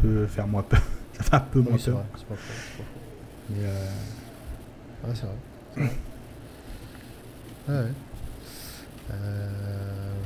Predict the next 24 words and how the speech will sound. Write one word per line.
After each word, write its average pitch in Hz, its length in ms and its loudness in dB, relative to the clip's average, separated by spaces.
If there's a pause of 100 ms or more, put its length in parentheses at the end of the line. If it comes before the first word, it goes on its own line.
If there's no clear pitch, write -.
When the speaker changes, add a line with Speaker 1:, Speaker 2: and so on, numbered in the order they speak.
(260)
Speaker 2:
Bon, 156 140 2
en - 20 0
tout - 120 -6
cas, 135 120 0
c'était - 180 -4 (800)
fort 139 180 8
intéressant 139 400 8
tout - 60 -2
ça, 170 80 4
parce 147 120 0
que 135 80 2
c'est 131 80 -2
vrai 147 100 0
que, 139 120 -4
ouais, 135 60 2 (160)
moi, 120 120 -6
il 120 60 -6
y 110 40 -8
a - 280 -10
plein 127 100 0
de 120 100 -4
choses, 135 180 -4
effectivement, 117 320 -6
que - 180 -8